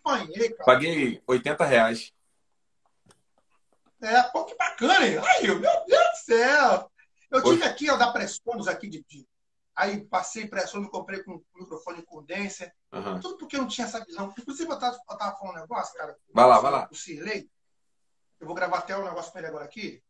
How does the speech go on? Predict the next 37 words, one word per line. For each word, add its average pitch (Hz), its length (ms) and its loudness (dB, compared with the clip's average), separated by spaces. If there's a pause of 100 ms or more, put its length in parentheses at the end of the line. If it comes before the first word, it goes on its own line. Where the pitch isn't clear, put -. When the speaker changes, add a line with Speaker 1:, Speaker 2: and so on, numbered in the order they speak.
(300)
Speaker 1:
Deixa - 260 -20
eu 175 80 -18
só 208 140 -10
o 196 80 -8
tablet. - 580 -16
Eu 160 120 -14
tô 220 100 -8
gravando 233 280 -2
aqui, 220 220 -10
vou 147 160 -12
acabar - 220 -12
que 170 80 -14
eu 175 40 -18
vou 185 100 -14
gravar 190 440 -4 (600)
duas 196 200 -10
faixas 190 300 -12
ainda. 175 260 -12 (760)
Aí, 233 360 -4 (1400)
cara, 214 420 4 (120)
ele 196 120 -6
tava 214 200 -4
falando 226 180 -6
comigo 220 280 -12
que 226 80 -6
a 226 120 -2
gente, 202 520 -8
músico, 208 480 -14
a 147 40 -20
gente 170 220 -20
não 202 60 -20
tinha 214 260 -16 (420)
tempo, 247 320 -8
é 202 40 -14
uma 202 160 -8
correria, 196 580 -10
né? - 160 -12